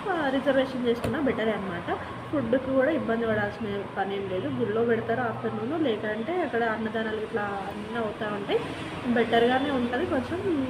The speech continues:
మీకు కూడా నచ్చుతుంది అనమాట. తిన్-, అంటే బడ్జెట్లో వెళ్ళి రావాలనుకుంటే తినొచ్చు, లేకుంటే బయట కొనుక్కోవచ్చు అంతే. ఇంకా అప్పుడప్పుడు కాళ్ళు ఇట్లా నొప్పులు వస్తే మాత్రం ఒక థర్టీ రూపీస్ తీసుకొని పక్కన మసాజ్ సెంటర్స్ ఉంటాయి, అక్కడ మీరు మసాజ్ చేసుకుంటూ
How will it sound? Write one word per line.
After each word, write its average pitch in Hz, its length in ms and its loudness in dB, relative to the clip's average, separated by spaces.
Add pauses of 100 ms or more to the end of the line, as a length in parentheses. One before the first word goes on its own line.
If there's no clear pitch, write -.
(140)
మీకు 254 180 -2
కూడా 285 180 4
నచ్చుతుంది 240 460 2
అనమాట. 208 260 -2
తిన్-, 220 540 -2 (580)
అంటే 277 280 -2
బడ్జెట్లో 247 640 2
వెళ్ళి 285 200 4
రావాలనుకుంటే 277 640 2
తినొచ్చు, 359 420 0
లేకుంటే 269 300 0
బయట 226 240 -2
కొనుక్కోవచ్చు 208 600 -2 (380)
అంతే. 233 380 2 (1200)
ఇంకా 247 160 4
అప్పుడప్పుడు 262 340 4
కాళ్ళు 262 500 6
ఇట్లా 247 160 0
నొప్పులు 240 400 0
వస్తే 247 240 0
మాత్రం 233 340 0
ఒక 440 140 2
థర్టీ 247 260 4
రూపీస్ 233 280 2
తీసుకొని 269 320 -2
పక్కన 226 220 0
మసాజ్ 226 380 0
సెంటర్స్ 220 440 -2
ఉంటాయి, 247 240 0
అక్కడ 233 160 0
మీరు 214 360 -2
మసాజ్ 226 280 -2
చేసుకుంటూ 233 520 0